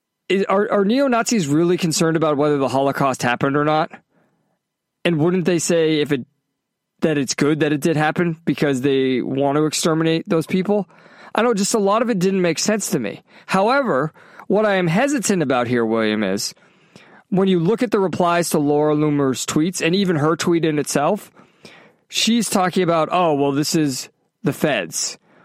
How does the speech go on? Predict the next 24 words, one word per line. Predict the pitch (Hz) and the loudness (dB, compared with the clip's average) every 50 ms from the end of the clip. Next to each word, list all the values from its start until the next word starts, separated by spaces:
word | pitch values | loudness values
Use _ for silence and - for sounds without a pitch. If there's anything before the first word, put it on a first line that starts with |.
| _ _ _ _ _ _ _ _ _ _ _ _ _ _ _ _ _ | _ _ _ _ _ _ _ _ _ _ _ _ _ _ _ _ _
And | - 160 156 | -4 -2 0
other | 165 170 170 | 0 0 0
people | 165 185 180 160 151 | 0 0 0 0 0
were | 156 156 156 | 0 0 0
saying, | - 170 156 151 147 | 0 0 0 0 0
"Oh, | 147 151 143 | 0 0 0
look | 143 151 160 - | 0 0 0 0
at | 175 143 | 0 0
how | 151 156 151 147 | 0 0 2 2
all | 139 139 143 147 | 2 2 2 2
of | 143 139 131 | 0 0 0
this, | 139 143 - - 143 - - _ - | -2 -4 -4 -6 -8 -10 -14 _ -4
this | - 143 135 156 | -4 -2 -2 -2
is | 147 135 | 0 0
a, | 139 135 127 131 | 0 0 -2 -2
you | - | -2
know, | 151 139 131 | 0 0 0
a | 127 123 | -2 -2
false | - - 147 139 135 - | -2 -2 0 0 0 -2
flag | - - 147 139 135 135 135 | -2 -2 0 0 0 0 0
operation | 123 123 123 - 131 120 123 123 123 - - 117 110 - - - - _ - | 0 0 0 0 0 0 0 0 -2 -2 -4 -4 -6 -8 -14 -20 -8 _ -2
by | 139 131 | -2 0
the | 123 120 | 0 -2
feds." | 113 - 135 127 110 - - - - - - | -2 -2 -2 -2 -2 -4 -6 -10 -14 -14 -14